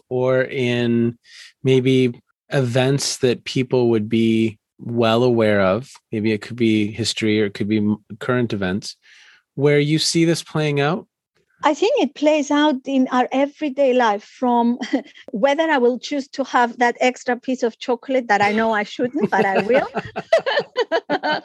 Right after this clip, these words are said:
Speaker 2: to all the way to how we engage and interact with each other. Th-, th-, to me, that's exactly what is beautiful about this concept. It's not about necessarily elevating the expectation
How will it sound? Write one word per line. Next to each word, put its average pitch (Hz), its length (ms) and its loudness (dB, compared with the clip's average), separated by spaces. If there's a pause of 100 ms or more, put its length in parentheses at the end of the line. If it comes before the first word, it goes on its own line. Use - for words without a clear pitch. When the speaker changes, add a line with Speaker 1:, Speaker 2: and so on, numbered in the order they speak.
(340)
Speaker 2:
to 330 460 2 (400)
all 359 180 4
the 349 140 4
way 311 340 2 (100)
to 302 460 0 (300)
how 294 240 0
we 294 160 0
engage 269 400 2
and 277 120 2
interact 233 560 -2
with 233 160 -2
each 220 240 -8
other. 208 260 2 (380)
Th-, 285 180 0
th-, 254 200 -4
to 320 120 -4
me, 359 200 0
that's 370 200 -2
exactly 339 480 -4
what 285 240 2
is 269 140 -2
beautiful 277 460 0
about 214 300 2
this 220 140 -2
concept. - 720 -4 (240)
It's 269 280 0
not 302 200 2
about 302 500 2 (140)
necessarily 262 760 0 (100)
elevating 247 640 0
the 226 100 -2
expectation 226 960 -2